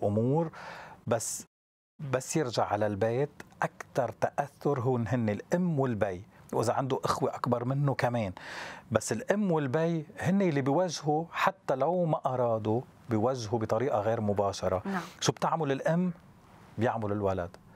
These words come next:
Speaker 1: شو بتحب الأم من أكل حتى بيطلع الولد بيحب مثلها.
Speaker 2: صحيح.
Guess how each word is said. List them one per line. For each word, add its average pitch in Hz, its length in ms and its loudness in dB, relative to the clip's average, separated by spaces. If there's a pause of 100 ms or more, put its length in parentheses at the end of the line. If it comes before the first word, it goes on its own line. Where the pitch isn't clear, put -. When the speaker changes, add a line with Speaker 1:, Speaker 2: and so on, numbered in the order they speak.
(240)
Speaker 1:
شو 175 120 2
بتحب 180 400 -2
الأم 190 340 0
من 165 200 2
أكل 160 240 -2
حتى 170 420 0 (120)
بيطلع 156 240 0
الولد 147 260 0
بيحب 151 340 -4
مثلها. 175 320 0
Speaker 2:
صحيح. 180 260 -6